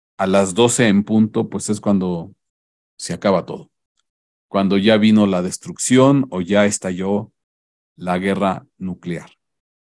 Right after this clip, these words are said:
Y bueno, esto fue debido porque, bueno, se hicieron las detonaciones en Hiroshima y Nagasaki.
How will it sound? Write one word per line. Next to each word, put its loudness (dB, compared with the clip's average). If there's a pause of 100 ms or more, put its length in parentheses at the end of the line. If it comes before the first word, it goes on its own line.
(500)
Y 2
bueno, 6
esto 4
fue 2
debido 6
porque, -2
bueno, -6
se -12
hicieron -4
las -12 (480)
detonaciones 0
en -2
Hiroshima 0
y 2
Nagasaki. -4